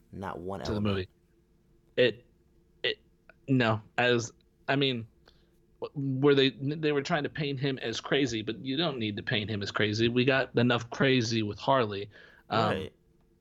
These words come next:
Speaker 2: I don't know.
Speaker 1: Which,
Speaker 2: Uh,
Speaker 1: which goes back to my point earlier, which was if you put the Joker in that, in that scene, in that, in that role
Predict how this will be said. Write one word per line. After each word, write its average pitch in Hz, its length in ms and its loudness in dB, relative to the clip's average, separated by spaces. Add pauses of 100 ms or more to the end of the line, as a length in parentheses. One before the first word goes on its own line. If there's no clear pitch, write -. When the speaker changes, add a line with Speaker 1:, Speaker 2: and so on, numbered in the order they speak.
(720)
Speaker 2:
I 131 160 2
don't 98 160 -2
know. 98 260 -8
Speaker 1:
Which, 117 300 -2
Speaker 2:
Uh, 120 280 -4 (480)
Speaker 1:
which 127 180 -4
goes 127 240 2
back 113 200 0
to - 80 -10
my 110 100 -2
point 107 420 -8
earlier, 98 500 -4
which 95 400 -6
was 95 460 -6 (480)
if 107 140 -8
you 110 80 -10
put - 140 -6
the 90 80 -6
Joker 113 400 -2
in 98 180 -8
that, 92 200 -8 (140)
in 104 120 -8
that 92 200 -8
scene, 117 520 -6
in 104 200 -6
that, 101 220 -8
in 92 60 -12
that 92 180 -8
role 92 420 -2